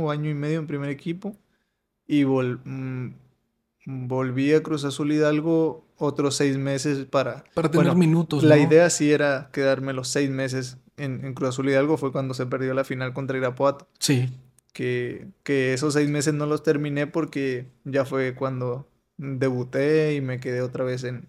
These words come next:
Speaker 1: en el primer equipo.
Speaker 2: ¿Eso fue a-, en, en qué año más o menos estamos hablando?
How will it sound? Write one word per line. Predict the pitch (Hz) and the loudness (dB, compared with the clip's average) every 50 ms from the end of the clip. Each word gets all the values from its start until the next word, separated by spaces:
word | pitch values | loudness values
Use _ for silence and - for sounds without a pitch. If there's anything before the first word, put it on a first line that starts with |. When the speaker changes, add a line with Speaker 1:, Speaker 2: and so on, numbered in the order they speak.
| _ _ | _ _
Speaker 1:
en | 151 147 135 127 123 120 120 127 123 | -12 -10 -8 -6 -8 -8 -8 -8 -8
el | 127 | -10
primer | 123 - - 131 123 120 | -10 -10 -12 -12 -10 -10
equipo. | 123 120 - 123 117 - - - _ _ _ - | -10 -12 -12 -14 -14 -14 -16 -18 _ _ _ -2
Speaker 2:
¿Eso | 156 135 - 165 131 | -2 0 0 -2 -4
fue | - 156 151 151 156 156 156 - - | -2 -2 0 0 0 0 -2 -2 -4
a-, | 147 135 - - | -6 -6 -6 -8
en, | 147 139 143 139 131 135 - | -8 -6 -4 -4 -4 -4 -2
en | - 123 127 127 123 127 | 0 2 4 4 4 4
qué | - 156 147 | 4 2 4
año | 135 131 131 135 139 139 139 131 | 4 4 4 4 4 4 4 4
más | 127 127 127 123 - | 4 4 4 4 2
o | 139 | 2
menos | 131 127 123 127 131 123 120 | 2 4 4 4 4 2 0
estamos | - - - 120 123 135 127 - | -2 -4 -2 -2 0 0 0 -2
hablando? | 123 117 117 120 117 113 113 110 110 | -2 -2 -2 -4 -4 -4 -6 -8 -10